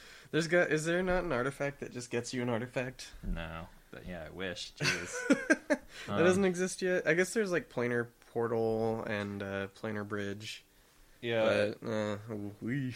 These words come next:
Speaker 1: I mean, like, red just has, like, the card filtering in red actually does make a big difference.
Speaker 2: Yeah, and also, honestly, the trash to treasure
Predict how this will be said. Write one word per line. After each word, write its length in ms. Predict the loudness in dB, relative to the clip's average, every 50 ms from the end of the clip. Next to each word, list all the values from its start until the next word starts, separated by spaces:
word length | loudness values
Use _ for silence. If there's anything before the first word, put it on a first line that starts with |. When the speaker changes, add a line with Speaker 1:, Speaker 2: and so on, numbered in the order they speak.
| -6 -4 -2
Speaker 1:
I 60 | -2
mean, 220 | 0 0 -2 -2 -2
like, 200 | -2 -4 -4 -4 -10 -18 _ _ _ _
red 400 | -4 0 4 4 4 4 2 0
just 260 | -2 -4 -4 -2 0
has, 480 | 4 6 8 8 8 6 4 0 -4 -10 -14 _ -2
like, 160 | -2 -2 -2
the 80 | -4 -8
card 380 | -2 0 2 4 4 4 2
filtering 480 | -2 -4 -6 -4 -2 0 0 0 0 -2
in 80 | 0 2
red 200 | 4 4 4 2
actually 500 | 0 -4 -4 -4 -4 -4 -2 -2 -2 0
does 280 | 2 4 4 4 2
make 180 | -2 -6 -6 -6
a 100 | -6 -6 -8 _ _ _ _ _ _ _ _
big 220 | -4 -4 -4 -4
difference. 560 | -8 -10 -10 -8 -10 -10 -10 -10 -10 -12 -12 -14 -14 -4 4
Speaker 2:
Yeah, 240 | 6 8 8 8 8 6
and 140 | 4 4 4
also, 300 | 2 2 2 2 2 2
honestly, 340 | 2 0 0 -2 -2 -2 -2 -2
the 120 | -2 0
trash 260 | 2 2 2 2 0 -2
to 120 | -6 -6
treasure 480 | -4 -2 -2 0 0 0 0 -2 -2